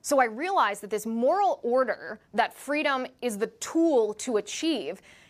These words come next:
cannot be fully achieved or understood in our nation until we as a society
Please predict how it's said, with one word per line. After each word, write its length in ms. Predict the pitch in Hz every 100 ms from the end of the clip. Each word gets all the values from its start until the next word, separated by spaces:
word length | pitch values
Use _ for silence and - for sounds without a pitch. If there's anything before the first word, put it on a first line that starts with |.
| _
cannot 540 | - 269 247 277 349 220
be 140 | 277
fully 600 | 285 294 262 254 277 302 _ _ _ _ _ _ _ _ _ -
achieved 640 | 226 - 294 269 185 254 220
or 160 | 226 -
understood 560 | 254 220 - 262 247
in 100 | 208
our 120 | 196
nation 440 | 196 269 311 247 202
until 600 | 214 - - 311 359 285
we 300 | 220 269 285
as 220 | 233 233
a 60 | 208
society 840 | - - 202 190 247 320 370